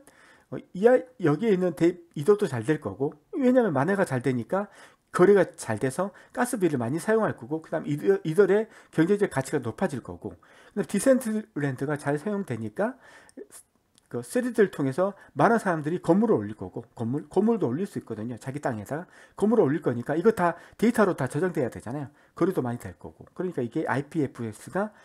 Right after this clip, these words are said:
잘 될 거죠. 파이코인의 가격이 상승한다. 이런 거죠.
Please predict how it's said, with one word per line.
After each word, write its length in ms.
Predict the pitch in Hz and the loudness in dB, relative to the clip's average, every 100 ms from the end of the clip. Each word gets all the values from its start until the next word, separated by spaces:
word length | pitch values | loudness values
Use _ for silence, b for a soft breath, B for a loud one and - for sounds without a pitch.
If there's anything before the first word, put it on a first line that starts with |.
| B - | B -6
잘 140 | 127 | -2
될 180 | 151 147 | -2 -4
거죠. 340 | 90 82 - - _ - | -10 -18 -20 -20 _ -6
파이코인의 640 | 196 202 - 123 151 196 B B | -2 0 0 -2 -2 -4 B B
가격이 320 | - 127 147 156 | -2 -2 -2 -6
상승한다. 680 | - 196 214 101 87 95 _ _ | -6 -4 -4 -6 -10 -16 _ _
이런 200 | 131 147 | -6 -4
거죠. 240 | 78 - | -8 -18